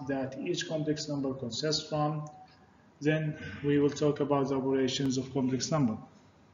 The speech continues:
We will start with addition. When we add two complex numbers, we add the real parts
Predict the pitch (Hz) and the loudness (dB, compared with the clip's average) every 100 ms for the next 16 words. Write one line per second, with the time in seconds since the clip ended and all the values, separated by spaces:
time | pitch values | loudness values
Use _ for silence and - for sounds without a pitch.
0 | - - - - 143 135 127 - 143 139 | -20 -20 -20 -6 0 2 0 0 0 0
1 | 120 - - - - - - 123 117 147 | -2 -8 -14 -18 -20 -4 0 2 4 4
2 | 151 202 208 - - - - - - - | 4 4 2 -2 -14 -14 -16 -20 -20 -20
3 | - - - 139 139 - 185 180 - 175 | -20 -12 -4 0 0 2 2 0 2 0
4 | - 160 147 143 - 151 123 120 123 123 | 0 0 2 2 0 0 0 0 -4 -8
5 | - - - - 147 147 - 139 123 - | -16 -20 -20 -8 -4 -2 -2 -2 -4 -8
6 | - - - 139 139 135 139 120 135 147 | -16 -14 -4 -2 2 4 4 2 2 2
7 | 143 139 - | 2 -2 -8